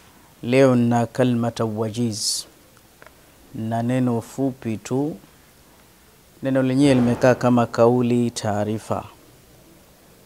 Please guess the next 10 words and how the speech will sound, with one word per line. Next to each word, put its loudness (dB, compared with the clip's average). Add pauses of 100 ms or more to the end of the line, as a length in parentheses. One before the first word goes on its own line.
(360)
Siku -4
ya 6
leo 2 (380)
ni -8
siku -6
ya -4
Jumanne. -6 (1000)
Siku -4
ya 0
Jumanne, 0